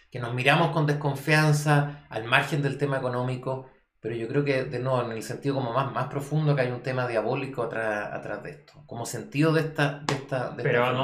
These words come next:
Speaker 2: no, le vamos a dar vuelta a la cuestión al maligno y
Speaker 1: O sea,
Speaker 2: vamos a seguir
Speaker 1: obvio, vamos a dar la
Speaker 2: metiendo.
Speaker 1: pelea, pues, si
Speaker 2: Sí,
Speaker 1: somos,
Speaker 2: pues.
Speaker 1: somos los
Speaker 2: Mira
Speaker 1: soldados,
Speaker 2: cómo se la dimos
Speaker 1: somos
Speaker 2: vuelta.
Speaker 1: los soldados, nosotros
Speaker 2: Mira.
Speaker 1: aquí la,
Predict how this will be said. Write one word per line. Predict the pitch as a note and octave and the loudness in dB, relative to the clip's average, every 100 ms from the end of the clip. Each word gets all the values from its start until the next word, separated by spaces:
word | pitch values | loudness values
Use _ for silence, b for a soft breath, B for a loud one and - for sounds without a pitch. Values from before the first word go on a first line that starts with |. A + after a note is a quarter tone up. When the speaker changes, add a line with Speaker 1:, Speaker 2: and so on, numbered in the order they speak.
| B2 A2 - | 2 0 -2
Speaker 2:
no, | |
le | B2 | 2
vamos | C3+ C#3+ | 2 4
a | C#3+ C#3 | 2 2
dar | - | 2
vuelta | C#3+ - D#3+ | 2 2 0
a | |
la | D3+ | 0
cuestión | D3+ - - D#3+ E3 D#3+ - | -2 -4 -6 -4 -4 -6 -6
al | C#3+ C#3+ | -2 2
maligno | D3 D3+ E3 E3 E3+ E3+ - - _ _ | 4 4 4 0 -2 -4 -8 -16 _ _
y | A#2 | -2
Speaker 1:
O | |
sea, | C3 B2+ | 2 4
Speaker 2:
vamos | F#2+ G3 | 6 6
a | A3+ | 6
seguir | B2+ D#3 | 6 6
Speaker 1:
obvio, | D3 | 8
vamos | F3 E3 F3 | 6 8 8
a | |
dar | F#3 | 8
la | F#3 | 6
Speaker 2:
metiendo. | F#3+ C4+ B3 | 6 6 6
Speaker 1:
pelea, | C#3+ B2 | 6 4
pues, | B2 | 0
si | C3 | 0
Speaker 2:
Sí, | C#3+ | 4
Speaker 1:
somos, | F3+ F3 | 6 6
Speaker 2:
pues. | D3 | 4
Speaker 1:
somos | - F3 F3 | 4 4 6
los | D3+ D3 D3 C#3+ | 4 4 4 6
Speaker 2:
Mira | A3 | 6
Speaker 1:
soldados, | A3+ A#3 | 6 6
Speaker 2:
cómo | A3 G#3+ | 6 6
se | A#3 | 6
la | A3+ | 6
dimos | A#3 A#3 A3 | 6 6 8
Speaker 1:
somos | B3 A#3+ | 6 8
Speaker 2:
vuelta. | A#3 | 6
Speaker 1:
los | A3 | 4
soldados, | - G#3 D3 G2+ A#2+ | 4 4 4 4 4
nosotros | D3 A3 G#3+ C4 | 4 6 6 6
Speaker 2:
Mira. | A#3+ A3+ | 6 6
Speaker 1:
aquí | G#3+ - | 6 2
la, | E3 | 4